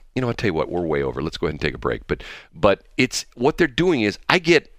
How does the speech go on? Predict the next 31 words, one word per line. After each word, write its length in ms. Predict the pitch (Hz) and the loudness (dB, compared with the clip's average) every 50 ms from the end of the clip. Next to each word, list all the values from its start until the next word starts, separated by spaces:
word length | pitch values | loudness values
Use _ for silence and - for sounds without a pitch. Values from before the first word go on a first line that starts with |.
| _ _ | _ _
I 80 | - 151 | -4 0
get 180 | 147 170 - | 0 0 -2
three 340 | - - - 156 175 226 233 | -2 -6 -4 -2 0 2 2
or 60 | 196 | 0
four 300 | - - - 143 139 135 | 0 0 0 2 2 2
of 40 | 135 | 2
these 320 | 117 117 110 104 92 - - - - | 2 0 0 0 -2 -6 -8 -4 -2
a 80 | 120 | 0
week 580 | 117 104 95 95 120 185 247 285 - - - - | 0 0 -2 -4 -4 -2 -2 -2 -4 -6 -8 -4
now, 380 | 90 78 69 60 58 58 67 - - - - _ _ _ _ | 0 0 0 0 -2 -4 -6 -8 -12 -20 -20 _ _ _ _
and 120 | 120 127 139 | 0 2 2
they're 80 | 139 | 2
sent 340 | 131 - - 214 214 202 - | 2 4 4 4 4 4 0
to 80 | - 117 | 0 0
me. 280 | 110 104 101 101 92 - - - _ | 2 2 2 0 -2 -6 -14 -16 _
Essentially 400 | - - - 208 208 - - 160 | -6 0 2 2 2 4 2 2
what 180 | 123 120 117 - | 2 2 2 2
they're 100 | 107 95 | 0 -2
for 420 | - - 120 113 107 101 98 95 - | 0 0 0 2 4 4 4 2 2
is 200 | 92 92 87 78 | 0 -4 -2 0
they're 140 | 98 92 | 0 0
sent, 400 | - - - 117 113 104 - - - - - - - _ _ | 0 0 0 2 2 0 0 -6 -14 -20 -20 -20 -20 _ _
they're 120 | - 98 98 | -2 -2 0
sent 500 | - - 131 123 - - - - - - | 2 2 2 2 2 -2 -8 -20 -10 -6
to 260 | - - 117 104 95 - | -2 -2 0 -2 -2 -4
radio 440 | 90 90 95 104 104 104 101 95 90 | -6 0 2 2 2 4 2 0 0
stations, 460 | - - 92 80 - - 80 71 - | 0 0 0 0 0 -2 -4 -6 -4
media 320 | 82 90 95 98 95 87 - | -2 -2 0 2 2 2 2
outlets, 380 | 80 80 73 80 80 78 - | 2 2 2 2 0 0 -2
T 180 | - - 104 92 | -4 -4 -4 -2
V, 260 | 85 90 87 87 85 | -2 -2 -2 -2 -4